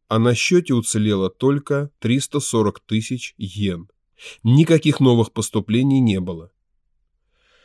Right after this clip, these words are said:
На счёте была точно та же сумма, что и три года назад. Миюки так и не могла понять, много это или мало. Три года брака.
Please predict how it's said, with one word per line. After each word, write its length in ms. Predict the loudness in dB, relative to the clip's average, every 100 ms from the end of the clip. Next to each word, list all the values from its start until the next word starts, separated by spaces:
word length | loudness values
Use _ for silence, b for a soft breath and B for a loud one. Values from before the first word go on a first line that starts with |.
| _ _ _
На 180 | 0 0
счёте 440 | 4 2 2 0
была 320 | 2 4 4
точно 520 | 2 4 4 4 0 0
та 220 | 2 2
же 140 | 0
сумма, 500 | -4 -2 -2 0 -4
что 240 | -6 -2 -2
и 80 |
три 240 | -2 -2 -2
года 360 | 0 0 2
назад. 540 | 0 0 0 -2 -6 _ _ _ _ _ _ _ _ _ _ _
Миюки 720 | -4 0 2 2 0 -2 -16 _ B B _
так 220 | 4 6
и 40 | 4
не 100 | 4
могла 320 | 2 4 2
понять, 580 | 4 2 2 0 -6 -16
много 480 | -6 -2 2 2 2
это 360 | 0 -2 -4 -8
или 300 | -6 -4 -4
мало. 520 | -4 -2 -2 -4 -8 _ _ _ _ _ _ _ _ _
Три 300 | -2 0 2
года 380 | 0 0 0 0
брака. 640 | 0 -2 -2 -4 -12 -20